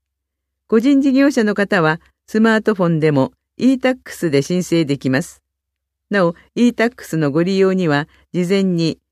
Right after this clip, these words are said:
マイナンバーカードの取得が必要です。インボイスとは、売り手が買い手に対して正確な適用税率や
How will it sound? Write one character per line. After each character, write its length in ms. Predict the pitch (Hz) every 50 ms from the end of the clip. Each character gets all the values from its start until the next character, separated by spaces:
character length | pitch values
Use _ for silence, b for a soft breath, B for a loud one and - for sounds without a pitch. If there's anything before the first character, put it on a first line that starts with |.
| _ -
マ 140 | 175 196 254
イ 80 | 269
ナ 160 | 247 269 269
ン 100 | 247 233
バ 160 | 226 233 240 240
ー 20 |
カ 200 | - 240 226 220
ー 40 | 190
ド 120 | 160 143
の 100 | 131 127
取 120 | 127 - -
得 240 | - 208 - 202
が 120 | 190 190 190
必 260 | - - _ - 123
要 160 | 120 120 117
で 160 | 107 113 151
す。 160 | 202 - - _ _ _ _ _ _ _ _ _ _ _ _ _ _ _ _ _ _ _ _ _ _ _ _ _ _ _ _ _ _ _ _ _ _
イ 160 | - 160 262
ン 120 | 320 311 285
ボ 160 | 277 294 285
イ 80 | 247 185
ス 140 | - -
と 140 | - 170 151
は、 160 | 135 113 - _ _ _ _ _ _ _ _ _ _ _ _ _ _ _ _ _ _ _ _ _ _ _ _ _ _
売 100 | - 202
り 160 | 220 269 262 254
手 120 | 254 240
が 160 | 226 220 220
買 200 | - - 226 254
い 40 | 247
手 140 | - 233 226
に 140 | 220 220 -
対 220 | 226 208 190 180
し 120 | - -
て 240 | - - 139 139 139 _ _ _ _ _ _
正 220 | - 233 233 247
確 320 | 240 - 220 - - 196 185
な 240 | 175 165 170 - _ _ _ _
適 300 | - 214 202 - - 269
用 200 | 285 277 269 262
税 260 | 233 247 254 247 214
率 260 | 160 175 175 - -
や 240 | 147 135 131 127 -